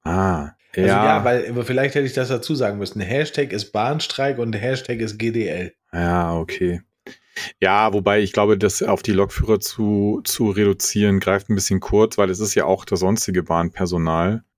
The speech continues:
Speaker 1: und ohne die fährt der Zug ja auch nicht. Also, weil ich meine, das, äh, also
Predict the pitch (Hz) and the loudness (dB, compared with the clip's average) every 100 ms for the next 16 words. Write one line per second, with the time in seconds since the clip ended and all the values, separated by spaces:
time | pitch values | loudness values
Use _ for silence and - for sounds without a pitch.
0 | - 92 90 85 - - _ _ 92 87 | -2 2 2 0 -4 -10 _ _ -2 0
1 | 85 90 98 87 - - 80 69 78 71 | 0 -2 0 -2 -4 -6 -4 -2 -2 -4
2 | - - 76 78 76 - _ - - - | -8 -8 -2 -2 -4 -10 _ -16 -14 -14
3 | _ _ 87 87 82 - 87 95 98 98 | _ _ 0 0 -2 -2 0 2 0 0
4 | 85 - - 95 85 80 87 110 110 | -4 -4 -6 -4 -4 -2 0 2 2